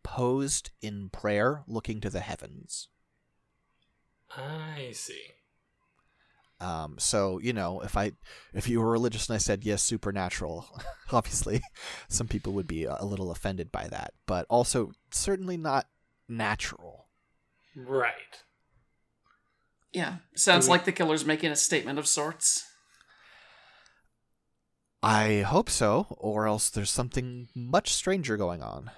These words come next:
Speaker 2: Do we have a consistent cause of death?
Speaker 1: Um, I mean, we don't have a lot of, of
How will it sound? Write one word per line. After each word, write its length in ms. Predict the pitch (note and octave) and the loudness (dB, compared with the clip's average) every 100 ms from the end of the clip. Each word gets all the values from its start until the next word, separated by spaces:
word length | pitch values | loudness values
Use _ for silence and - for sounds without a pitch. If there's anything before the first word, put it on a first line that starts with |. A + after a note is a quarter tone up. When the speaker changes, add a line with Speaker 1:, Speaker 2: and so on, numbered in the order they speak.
| - - _ _ _ _ _ _ _ _ _ | -20 -20 _ _ _ _ _ _ _ _ _
Speaker 2:
Do 100 | C#3 | -4
we 100 | C#3 | -2
have 160 | C3+ D3+ | 2 2
a 60 | |
consistent 580 | D#3 D#3 - C#3+ - C3+ | 2 -2 -2 -4 -4 -8
cause 300 | - A2+ A2+ | -2 0 0
of 120 | C3 | -4
death? 380 | - D3+ D#3+ - - _ _ _ _ _ _ _ _ _ _ | -2 -4 -4 -10 -20 _ _ _ _ _ _ _ _ _ _
Speaker 1:
Um, 640 | A2 C3 D3 E3 F3+ F#3 F#3 _ _ _ _ _ - | 4 6 4 2 0 -4 -10 _ _ _ _ _ -4
I 120 | A#2+ | -2
mean, 240 | B2 A#2+ | 0 -2
we 100 | A#2+ | 0
don't 240 | D3+ C#3 - | 2 0 0
have 200 | C3+ A#2 | 2 4
a 40 | |
lot 280 | A2 A2 A2 | 2 4 4
of, 300 | A2 G2+ - | 4 -2 -8
of 380 | - G#2 G2 - | -4 -4 -4 -16